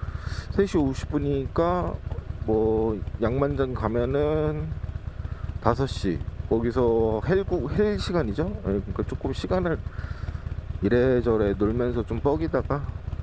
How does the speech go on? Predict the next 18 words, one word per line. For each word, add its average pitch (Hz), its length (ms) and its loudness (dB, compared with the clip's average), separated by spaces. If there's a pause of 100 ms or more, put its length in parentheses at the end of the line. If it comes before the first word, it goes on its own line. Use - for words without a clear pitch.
(120)
아니면 113 260 0
좀 165 180 0
더 143 200 6 (140)
갔다가 113 640 0 (280)
이렇게 - 380 -2 (160)
조금, - 340 -4 (1400)
음, 92 340 0 (2500)
늦은 127 220 2
시간에 120 320 0
돌아와야 98 420 2
되지 87 220 -6
않나. 73 320 -2 (2500)
아, 120 200 4
그리고 160 240 4
강원도 214 460 4
갔다 202 240 4
오면서 160 320 4
뭐 120 1200 4